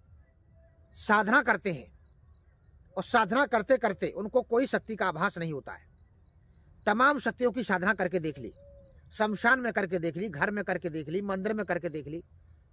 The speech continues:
लेकिन उनको कोई अनुभव नहीं होता है, तो सिर्फ एक माला इस मंत्र का एक बार जाप करके देख लो।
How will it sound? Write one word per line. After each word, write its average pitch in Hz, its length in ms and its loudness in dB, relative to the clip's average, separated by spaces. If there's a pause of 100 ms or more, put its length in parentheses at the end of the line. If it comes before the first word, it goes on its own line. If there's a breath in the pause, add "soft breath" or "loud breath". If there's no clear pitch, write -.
लेकिन 190 260 -2
उनको 196 260 -4
कोई 190 220 0
अनुभव 151 360 -2
नहीं 139 200 -8
होता 104 200 -14
है, - 200 -20 (1300)
तो 240 80 8
सिर्फ 294 320 4 (640)
एक 247 280 6
माला 208 360 2
इस 208 160 -6
मंत्र 185 300 -4
का 170 160 0 (120)
एक 226 260 2
बार 190 200 2
जाप 175 220 2
करके 170 260 -2
देख 165 200 -2
लो। 123 140 -12